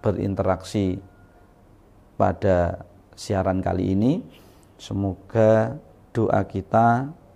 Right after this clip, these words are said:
selalu, "Allahumma barik lana fi Ramadan bisihatin wa afiatin wa bulughil maram." Semoga Allah selalu memberkahi kita di bulan Ramadan dalam keadaan sehat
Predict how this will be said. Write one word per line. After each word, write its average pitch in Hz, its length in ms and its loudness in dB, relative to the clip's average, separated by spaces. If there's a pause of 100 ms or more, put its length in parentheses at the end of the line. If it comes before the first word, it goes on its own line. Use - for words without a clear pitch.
(140)
selalu, 101 800 0 (640)
"Allahumma 101 880 0 (240)
barik 95 560 0
lana 101 480 0
fi 98 240 0
Ramadan 92 640 -2 (880)
bisihatin 110 1120 -2
wa 95 400 0
afiatin 92 480 -2
wa 101 240 2
bulughil 92 560 -2
maram." 107 400 -2
Semoga 95 480 -6
Allah 92 160 -4
selalu 90 320 -6
memberkahi 87 480 -4
kita 98 400 -6
di 101 160 -12
bulan 95 320 -6
Ramadan 95 560 -2 (640)
dalam 92 320 0
keadaan 98 480 -2
sehat 101 560 -2